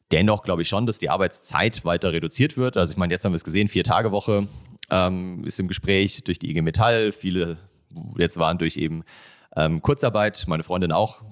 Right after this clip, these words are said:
die, in der Vier-Tage-Woche, die musste jetzt gerade letzte Woche wieder zurück auf die Fünf-Tage-Woche, nach anderthalb Jahren Vier-Tage-Woche, äh, <laughs> ist völlig fertig mit den Nerven, <laughs> übertrieben gesagt. Also, äh, ich glaube,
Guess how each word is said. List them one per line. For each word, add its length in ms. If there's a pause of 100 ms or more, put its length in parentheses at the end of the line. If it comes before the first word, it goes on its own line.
(120)
die, 60
in 280
der 80
Vier-Tage-Woche, 560
die 60
musste 240
jetzt 120
gerade 200
letzte 240
Woche 160
wieder 160
zurück 260
auf 100
die 80
Fünf-Tage-Woche, 680
nach 100
anderthalb 400
Jahren 200
Vier-Tage-Woche, 840 (160)
äh, 60
<laughs> 140
ist 220 (280)
völlig 240
fertig 260
mit 100
den 100
Nerven, 420 (200)
<laughs> 220
übertrieben 460
gesagt. 400
Also, 420
äh, 80
ich 180
glaube, 280